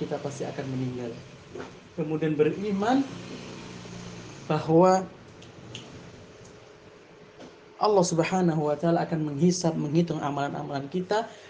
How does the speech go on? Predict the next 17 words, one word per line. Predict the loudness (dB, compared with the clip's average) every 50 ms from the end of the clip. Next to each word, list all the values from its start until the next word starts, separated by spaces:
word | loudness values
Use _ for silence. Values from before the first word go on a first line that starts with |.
| -14 -8
dan | -6 -6 -4 -4
kita | -4 -4 -4 -4 -4 -4
akan | -4 -4 -4 -4 -4
ber-, | -6 -4 -4
beriman | -2 -2 0 2 4 4 4 4 4 2
bahwasanya | -2 -2 -2 -2 -2 0 0 0 0 -2 -4 -8 -12 -10 -2 2
Allah | 4 4 4
Subhanahu | 2 0 -2 -2 -2 2 2 2 2 2 0 0 -2
wa | -2 -2 0
taala | 0 2 2 2 2 0 0 0 0
akan | 0 2 4 4 4 4 4 0 -6 -16 -18 -18 -18 -18 -18 -18 -14 -4 0 2
menimbang | 4 6 8 8 8 6 6 2 0
amalan-amalan | -2 -2 -2 0 -2 -2 -2 -4 -4 -4 -2 -2 -4 -4 -4
kita. | -6 -8 -8 -10 -10 -10 -12 -12 -12 -14 -16 -18 -18 -18 -20 -20 -18 -18 -18 -18 -18 -18 -16 -6 0
Yang | 2 2 4 4 6
dihisab | 4 4 4 2 -2 -2 -4 -4 -4 -4 -6 -6 -6 -10 -18 -20 -20 -20 -20 -20 -20 -16 -2 2
mudah | 4 6 6 6 6 6 6 6 4